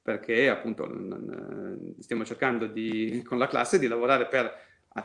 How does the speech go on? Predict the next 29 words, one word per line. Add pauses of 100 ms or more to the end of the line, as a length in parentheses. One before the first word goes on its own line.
(100)
portare
avanti
un
percorso
conoscitivo
che
si
alimenta
dalle
visioni,
dal-,
dai
punti
di
vista,
dalle
prospettive
di,
di
chi
porta
avanti
questo
percorso,
cioè
di, (200)
fondamentalmente
degli
allievi.